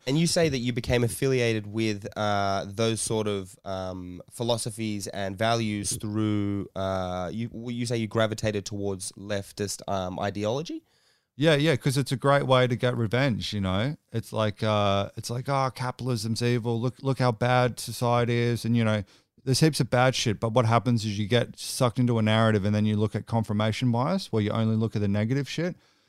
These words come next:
Speaker 2: You know, like I talked about in that, in, in that in my show, do you know what I mean? Like, there's obviously heaps of fuck
Speaker 1: Mm.
Speaker 2: shit that happened in Australia with, to the Indigenous and
Speaker 1: Which was an amazing show. I gotta catch
Speaker 2: Sh-,
Speaker 1: Shane,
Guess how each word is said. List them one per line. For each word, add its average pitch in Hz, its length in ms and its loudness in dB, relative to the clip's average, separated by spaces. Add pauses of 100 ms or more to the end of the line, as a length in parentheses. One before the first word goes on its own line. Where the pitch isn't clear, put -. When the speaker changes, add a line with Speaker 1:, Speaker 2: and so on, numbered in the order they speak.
(160)
Speaker 2:
You 117 80 -2
know, 120 120 6
like 120 180 2
I 120 40 0
talked 120 280 -2
about 117 220 6
in 110 80 4
that, 110 180 2
in, 113 220 0
in 113 100 0
that 113 220 2
in 107 40 0
my 107 140 2
show, 120 320 2
do 101 80 -2
you 107 80 0
know 101 60 2
what 104 60 2
I - 20 2
mean? 113 80 2
Like, 117 140 2
there's 113 140 2
obviously 120 360 0
heaps 113 220 -2
of - 60 -6
fuck 110 200 2
Speaker 1:
Mm. 110 80 0
Speaker 2:
shit 104 180 0
that 107 80 0
happened 104 300 0
in 104 100 0
Australia 104 460 2
with, 98 100 -4
to 110 140 -6
the 101 100 -4
Indigenous 101 640 -2
and 101 100 -2
Speaker 1:
Which 139 140 2
was 143 160 4
an 135 80 4
amazing 131 320 4
show. 117 240 4
I 107 40 0
gotta 107 140 0
catch 107 180 -2
Speaker 2:
Sh-, 110 840 -4
Speaker 1:
Shane, 117 240 4